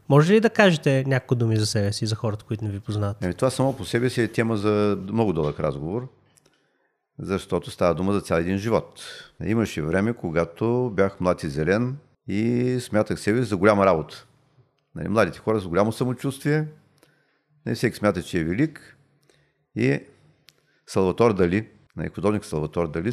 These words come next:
Speaker 2: започва своята автобиография по много впечатляващ начин. Той каза така: „На човек може да се случат две велики неща. Да се роди испанец и да се казва Салватор Дали.“ На мен каза, са ми случили двете.
Speaker 1: <laughs>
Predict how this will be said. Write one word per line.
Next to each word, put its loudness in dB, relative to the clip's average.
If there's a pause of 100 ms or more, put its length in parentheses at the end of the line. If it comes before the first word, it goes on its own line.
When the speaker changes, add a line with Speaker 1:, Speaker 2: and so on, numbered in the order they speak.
(140)
Speaker 2:
започва -2
своята 0
автобиография -2
по -8
много 0
впечатляващ -2
начин. -2 (960)
Той 0
каза 2
така: -6
„На -4
човек 0
може 2
да 0
се -8
случат -2
две 2
велики 0
неща. 0 (520)
Да -4
се -8
роди 4
испанец 2
и -6
да 0
се -8
казва 2
Салватор 2
Дали.“ 0
На -2
мен 0
каза, 0
са -4
ми -4
случили -4
двете. 0
Speaker 1:
<laughs> -18